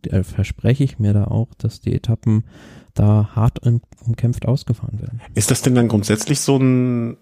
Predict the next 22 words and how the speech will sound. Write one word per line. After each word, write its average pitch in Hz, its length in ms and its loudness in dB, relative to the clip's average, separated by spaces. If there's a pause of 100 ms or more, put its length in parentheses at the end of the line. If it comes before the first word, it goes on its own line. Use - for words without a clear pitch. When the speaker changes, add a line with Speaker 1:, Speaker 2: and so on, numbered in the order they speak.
(140)
Speaker 2:
dass, - 300 -4
dass - 180 -2
wir 117 100 0
uns 113 120 -2
das 107 200 -2
mal 110 120 2
so 107 100 0
als 104 360 -2
Knoten 120 280 0
ins 110 120 0
Taschentuch 117 500 -4
machen, 113 380 0
um 110 120 0
das 110 140 2
die 104 100 -4
nächsten 107 300 0
vier 107 180 0
Wochen 104 220 -2
im 101 80 0
Hinterkopf 104 340 -2
zu - 100 -12
behalten? 110 260 -2